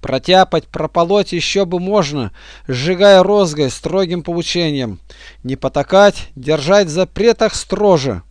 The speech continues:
Напоминать о вечности, мучении.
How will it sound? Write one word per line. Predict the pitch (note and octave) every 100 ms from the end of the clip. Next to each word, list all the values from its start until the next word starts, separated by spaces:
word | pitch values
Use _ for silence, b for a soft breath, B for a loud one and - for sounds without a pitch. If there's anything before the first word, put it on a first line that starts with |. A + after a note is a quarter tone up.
| - - - - _
Напоминать | G#2+ B2+ C#3 D3+ D#3+ F#3 F3+
о | D#3+
вечности, | D3 G3 - - F3+ D#3+ - D3+
мучении. | C3+ C3+ - G3 G3 E3+ C#3 F#2+